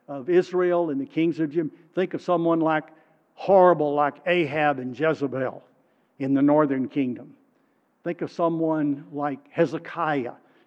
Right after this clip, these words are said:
Think of, of Josiah during the days of the revival where Zephaniah was the prophet preaching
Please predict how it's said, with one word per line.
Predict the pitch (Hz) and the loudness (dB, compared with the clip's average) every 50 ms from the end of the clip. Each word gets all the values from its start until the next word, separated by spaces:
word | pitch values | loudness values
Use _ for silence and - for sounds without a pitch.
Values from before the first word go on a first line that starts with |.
| _ _ | _ _
Think | - 180 170 175 | -4 -4 -2 -2
of, | 170 156 143 135 - - _ _ _ _ _ _ _ | -4 -4 -4 -6 -8 -16 _ _ _ _ _ _ _
of | 151 143 127 117 104 | -14 -14 -14 -10 -4
Josiah | - 170 151 - - - 185 160 160 160 151 139 123 107 - - _ _ _ _ _ _ _ _ _ _ _ _ | -2 -2 -2 -2 -4 -4 -2 0 0 0 0 -2 -4 -6 -10 -16 _ _ _ _ _ _ _ _ _ _ _ _
during | 143 156 165 156 | 0 0 2 2
the | 151 139 | 0 0
days | 139 151 156 160 160 139 - | 0 0 2 2 2 2 2
of | 160 147 | -2 -4
the | 139 143 | -2 -2
revival | 135 143 139 - 147 156 170 160 151 143 120 123 117 113 | -2 -2 -2 0 0 0 2 2 2 0 0 -2 -4 -4
where | 120 139 143 143 135 | -4 -2 -2 -2 -4
Zephaniah | - - - 190 196 - - 180 165 175 180 190 185 170 156 143 | -6 0 2 4 4 4 2 0 2 2 2 2 2 0 0 -2
was | 131 135 143 - | -2 -2 -4 -4
the | - 151 | -4 -8
prophet | - - - 180 165 127 - 170 165 - _ | -8 -6 -4 -4 -4 -4 -6 -10 -16 -10 _
preaching | 165 190 190 - - 151 135 120 110 | 2 2 2 2 -2 -4 -6 -6 -6